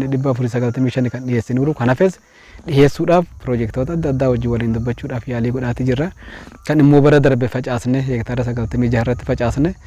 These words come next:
sanyiin isaadha akka deebi'u taasisne, sanis deebisnee akka siituutti fayyadamuudhaaf,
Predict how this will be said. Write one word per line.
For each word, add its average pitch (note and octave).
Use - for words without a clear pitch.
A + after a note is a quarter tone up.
sanyiin C3
isaadha C3
akka C3+
deebi'u B2+
taasisne, C#3
sanis B2
deebisnee B2+
akka A#2+
siituutti C3
fayyadamuudhaaf, B2